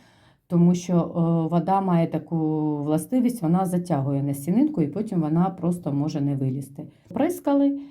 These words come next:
накриваємо кришечкою і ставимо в тепле місце, там, де температура у нас від двадцяти трьох до двадцяти п'яти градусів тепла. Так вона у нас стоїть до перших всходів.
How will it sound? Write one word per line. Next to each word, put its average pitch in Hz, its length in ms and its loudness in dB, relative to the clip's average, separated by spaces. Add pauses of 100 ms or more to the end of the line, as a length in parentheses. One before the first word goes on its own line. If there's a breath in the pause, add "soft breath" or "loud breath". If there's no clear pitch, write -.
(300 loud breath)
накриваємо 190 580 0
кришечкою 254 600 -2
і - 80 -4
ставимо 240 360 0
в - 80 -4
тепле 175 380 0
місце, 220 360 2
там, 185 240 0
де 175 80 -4
температура 175 680 0
у 196 60 -2
нас 180 220 -4
від 160 280 -2
двадцяти 165 500 0
трьох 220 400 2
до 147 120 -2
двадцяти 175 380 -4
п'яти 196 320 -6
градусів 156 520 -4
тепла. 151 360 -12 (640 soft breath)
Так 302 200 2
вона 277 180 4
у 262 40 4
нас 254 140 6
стоїть 226 380 0
до 175 160 2
перших 254 580 0
всходів. - 600 -6